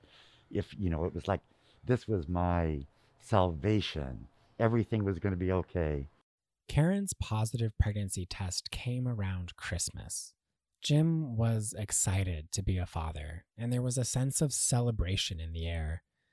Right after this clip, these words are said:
Speaker 2: He decided that the family Christmas gathering would be the perfect time to tell his father the news. To breach the subject,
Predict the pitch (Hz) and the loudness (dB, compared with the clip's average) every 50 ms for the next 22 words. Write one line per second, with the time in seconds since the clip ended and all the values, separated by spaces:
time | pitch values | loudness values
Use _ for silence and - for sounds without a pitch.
0 | _ _ - - 143 147 151 - - 170 151 156 156 151 165 160 - 131 117 - | _ _ -2 2 4 4 4 4 4 4 4 4 4 4 2 2 2 2 0 0
1 | 117 - - - 127 131 143 151 156 151 - - - 127 - - 123 117 107 - | -2 -2 0 2 2 4 4 4 4 2 2 2 2 2 2 2 0 0 -2 -2
2 | - 101 95 92 92 95 87 82 82 82 82 85 90 - 98 95 - - - - | -2 -2 -2 0 0 0 -2 -2 -4 -4 -6 -6 -4 -2 -2 -2 -2 -4 0 0
3 | - - 120 110 - - 127 - - - - 113 104 98 95 92 90 87 87 - | 2 2 2 0 0 -2 -2 -2 -6 -6 -4 -2 -2 -2 -2 -4 -4 -6 -10 -12
4 | - - - - 101 95 92 95 101 - - - 113 104 101 98 - 85 82 82 | -14 -12 -4 -2 0 0 0 0 -2 -2 0 0 0 0 0 -2 -2 -4 -4 -4
5 | - 90 90 92 90 80 73 76 78 - - - - - _ _ _ _ _ _ | -4 -2 -2 0 -2 -2 -4 -8 -10 -12 -12 -14 -16 -20 _ _ _ _ _ _
6 | _ _ _ _ _ _ _ - - 147 127 113 127 131 151 185 - - - - | _ _ _ _ _ _ _ 2 2 2 6 8 8 8 8 8 6 2 -2 0
7 | - 110 - - 104 95 92 - 85 78 90 - - | 2 2 2 2 0 -2 -2 -4 -4 -4 -4 -8 -10